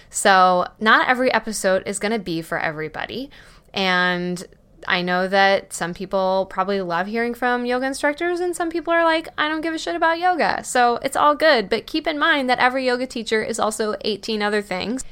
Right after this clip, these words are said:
And in this conversation, Tiara and I talk all about her history in criminal justice and forensic work. And we also talk about all kinds of random things from, like,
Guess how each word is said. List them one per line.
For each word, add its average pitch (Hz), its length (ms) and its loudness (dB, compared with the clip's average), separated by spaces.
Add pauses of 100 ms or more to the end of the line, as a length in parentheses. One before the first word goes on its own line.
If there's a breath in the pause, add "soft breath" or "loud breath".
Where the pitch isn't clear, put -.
(300 loud breath)
And 214 180 0
in 240 220 -2
this 269 180 -2
conversation, 220 800 0
Tiara 190 400 4
and 180 160 -2
I 175 120 -2
talk 175 300 -2
all 185 200 4
about 175 240 2
her 175 140 -6
history 185 540 -4
in 170 520 -8
criminal 165 340 -6
justice 165 420 -8
and 160 140 -12
forensic 277 560 -2
work. 262 320 2 (460 loud breath)
And 180 160 0
we 175 140 -2
also 175 380 -2
talk 170 460 -6
about 165 560 0
all 285 140 6
kinds 311 280 -2
of 254 200 0
random 190 320 -2
things 202 340 -4
from, 180 160 -4
like, 160 320 -4